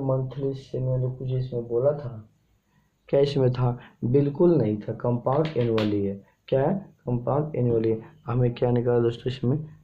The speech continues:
Principal क्या होगा, हमें ए निकालना है, ठीक है, Principal क्या होगा, हमें ये निकालना है इसमें। तो आइए दोस्तों इससे हम कैसे निकालते हैं,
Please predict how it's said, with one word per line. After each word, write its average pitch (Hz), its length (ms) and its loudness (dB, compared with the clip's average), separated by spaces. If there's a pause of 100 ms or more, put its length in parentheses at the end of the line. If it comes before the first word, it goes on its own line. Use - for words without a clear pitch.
(140)
Principal 113 520 -6
क्या - 220 -8
होगा, 110 180 -4
हमें 123 320 -4
ए 107 160 -2
निकालना 101 420 -8
है, 120 100 -10 (760)
ठीक 151 180 4
है, 196 140 4 (320)
Principal 131 480 0
क्या 143 120 4
होगा, 135 200 4
हमें 175 340 0 (200)
ये 131 100 6
निकालना 120 440 2
है 107 60 -2
इसमें। 107 320 -8 (280)
तो - 160 -8
आइए 139 220 4
दोस्तों 143 420 2 (380)
इससे 131 240 -6
हम 127 100 0
कैसे 123 300 0
निकालते 113 500 0
हैं, 110 240 -8